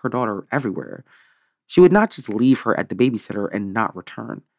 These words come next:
She also had a job and was in school, so she did not fit the description of a person who just up and left. Now, when they learned that she had left everything behind, including her wallet, the detectives on the scene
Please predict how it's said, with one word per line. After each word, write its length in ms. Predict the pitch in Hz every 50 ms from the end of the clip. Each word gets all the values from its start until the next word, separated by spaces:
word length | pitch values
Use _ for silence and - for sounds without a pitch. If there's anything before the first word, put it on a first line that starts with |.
| _ _ _ _ _ _ _ _ _ _ _ _ _ _
She 180 | - - - 165
also 420 | 175 196 185 - 202 185 170 -
had 240 | 120 113 - 139 135
a 60 | 117
job 540 | 98 123 143 139 113 87 - - 85 71 - -
and 340 | 98 110 107 104 104 98 - _ _ -
was 140 | 120 113
in 140 | 127 123 113
school, 560 | 107 - - - - 175 135 90 78 - -
so 420 | - - - - 113 113 110 107 - _ _ _ _ _ _ _ _
she 140 | - - 185
did 100 | 220 226
not 280 | 262 240 - - -
fit 140 | - 147 143
the 80 | 147 139
description 500 | 131 110 - - - 127 - - 113 107
of 80 | 98
a 40 | 101
person 360 | - - 120 107 - - 107
who 140 | 98 107 110
just 260 | 107 117 107 - - _ -
up 180 | 123 117 -
and 160 | - 92 92 107
left. 480 | 139 123 - - - - - _ _ _ _ _ _ _ _ _ _ _ _ _ _ _ _ _ _ _ _ _ _ -
Now, 160 | 156 165 170
when 140 | 175 180 180
they 80 | 180
learned 360 | 165 170 196 247 285 302 269
that 240 | 190 170 143 123 -
she 220 | - - - 143 143
had 120 | 143 120
left 300 | 127 131 123 120 - - _ _ -
everything 420 | 123 120 135 127 117 - 107 101
behind, 600 | 92 - - 160 165 139 101 90 90 101 101 90 _
including 680 | - 107 107 104 98 _ - - - - 175 151 139 127
her 100 | 113 104
wallet, 540 | 95 135 196 196 113 92 - - 73 - _ _ _ _ _ _ _ _ _ _ _ _ _ _ _ _
the 120 | - 143 151
detectives 480 | 143 139 139 208 233 - - 214 165
on 100 | 147 123
the 80 | 113 104
scene 500 | - - - 123 110 107 104 101 101 95